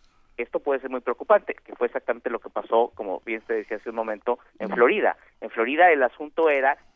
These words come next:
Speaker 1: que como estaban diseñadas las boletas, y, eh, diseñadas en ese lugar en particular, ofrecían confusión sobre qué, eh, por quién había votado el elector. Eso fue lo que llegó a la Suprema Corte, porque no tienen un sistema uni-, eh, uniforme. Ahora, que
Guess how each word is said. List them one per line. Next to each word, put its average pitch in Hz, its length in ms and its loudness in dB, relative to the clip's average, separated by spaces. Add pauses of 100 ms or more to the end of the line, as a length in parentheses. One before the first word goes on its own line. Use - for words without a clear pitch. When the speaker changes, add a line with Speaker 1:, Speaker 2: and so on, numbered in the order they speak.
(100)
Speaker 1:
que 127 120 -8
como 131 200 -4
estaban 175 300 2
diseñadas 156 580 -2
las 139 240 0
boletas, 143 600 -2 (520)
y, 131 200 -10
eh, 127 180 -8
diseñadas 139 460 0 (100)
en 139 180 -2
ese 185 240 -2
lugar 151 380 2
en 156 80 -6
particular, 131 720 -4 (320)
ofrecían 123 480 -4
confusión 135 580 -6
sobre 113 240 -6
qué, - 240 -8
eh, 117 220 -6
por 113 160 -6
quién 131 140 -6
había 123 200 0
votado 117 360 -2
el 117 100 -2
elector. 120 500 0
Eso 120 180 -14
fue 127 120 -6
lo 123 80 -4
que 117 120 -16
llegó 107 180 -2
a 110 40 2
la 110 60 -2
Suprema 104 400 -10
Corte, - 380 -12 (560)
porque 123 240 2
no 151 160 6
tienen 143 260 -4
un 139 120 -6
sistema 120 580 0 (200)
uni-, 120 220 -8
eh, 113 240 0
uniforme. 110 560 0 (480)
Ahora, 123 380 6
que 131 220 -2